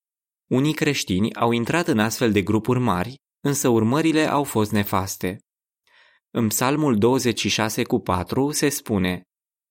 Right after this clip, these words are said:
"Nu mă însoțesc cu oamenii înșelători și îi evit pe cei care ascund ceea ce sunt." De aici, înțelegem că este mult mai înțelept să folosim aplicații de mesagerie pentru a comunica doar cu cei pe care îi cunoaștem personal.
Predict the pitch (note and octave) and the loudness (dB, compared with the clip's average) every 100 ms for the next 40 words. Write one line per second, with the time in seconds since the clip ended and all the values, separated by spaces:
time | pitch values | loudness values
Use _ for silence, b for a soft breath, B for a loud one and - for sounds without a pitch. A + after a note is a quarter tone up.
0 | _ _ _ C3 E3+ E3 G#2 G2+ F#2+ - | _ _ _ 0 2 2 0 0 -2 0
1 | A2 - - - G2+ G#2+ A2+ G#2+ G2+ F#2+ | -2 -2 -10 0 2 4 2 2 2 0
2 | G2 F2 - A2+ C#3 C#3+ - - D#3 C#3+ | 0 -2 0 0 0 -4 -12 0 4 4
3 | C3+ C#3 C3 C3 E3+ - G2 - G#2 G#2+ | 2 2 0 2 -2 0 -2 0 -2 0
4 | F#2+ F#2 - G#2+ G#2 - G#2 F#2+ F#2+ - | -2 -2 -2 -2 -2 -2 -2 -2 -4 -2
5 | G2+ F#2 - - _ _ _ _ _ _ | -2 -4 -8 -20 _ _ _ _ _ _
6 | _ - A#2+ D3+ A2 F#2+ - - D3+ D3 | _ -2 0 2 2 0 -2 -4 -2 0
7 | D#3 F3 D#3+ D3 C#3+ C3+ - C#3 G3+ - | 2 2 2 0 0 0 0 2 0 2
8 | C#3+ A2+ A#2 G#2+ B2+ - B2 A#2 G#2+ - | 0 2 0 0 0 -2 -2 2 2 2
9 | C3+ A#2+ G2+ G2+ C3+ C#3+ C3 A2+ G#2+ G#2+ | 0 0 0 -2 0 -2 0 2 2 0
10 | A#2 A2 A#2 F#2+ F#2 C3 D#3 D3+ D3 D3 | -2 0 0 0 0 0 0 -2 2 0
11 | C#3+ C#3 C3 C3 B2+ C#3 A#2+ A2 D3+ F3+ | 2 0 0 -2 -2 -2 0 2 2 0
12 | E3 D3 C3 C3 B2+ B2 B2+ - B2+ G2+ | -2 2 2 2 0 0 0 0 0 0
13 | - G#2+ G#2 G2+ - G#2+ G2 F2+ E2+ | 0 -2 0 -2 -2 -2 0 -2 -10